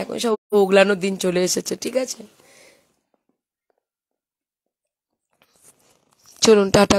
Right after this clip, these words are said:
গুড নাইট। যারা যারা রয়েছেন একাত্তর জন, হ্যাঁ, তোমরা record দেখা শুরু করেছো, ঠিক আছে, good night, good night, সকলে ভালো থাকুন, সুস্থ থাকুন, অনেক রাত পর্যন্ত জেগেছেন, টাটা। আপনাদের কাছে আমি চিরকৃতজ্ঞ যে আমার সাথে ছিলেন এবং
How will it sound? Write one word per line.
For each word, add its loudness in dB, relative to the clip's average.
গুড 2
নাইট। 0
যারা -4
যারা 0
রয়েছেন -2
একাত্তর -4
জন, -4
হ্যাঁ, -6
তোমরা -2
record 0
দেখা 0
শুরু -2
করেছো, 0
ঠিক -4
আছে, -4
good -2
night, -4
good -8
night, -6
সকলে -12
ভালো -6
থাকুন, -2
সুস্থ -8
থাকুন, 0
অনেক 0
রাত 2
পর্যন্ত -4
জেগেছেন, -4
টাটা। 2
আপনাদের -2
কাছে -4
আমি -2
চিরকৃতজ্ঞ 0
যে 4
আমার 0
সাথে -4
ছিলেন 4
এবং -4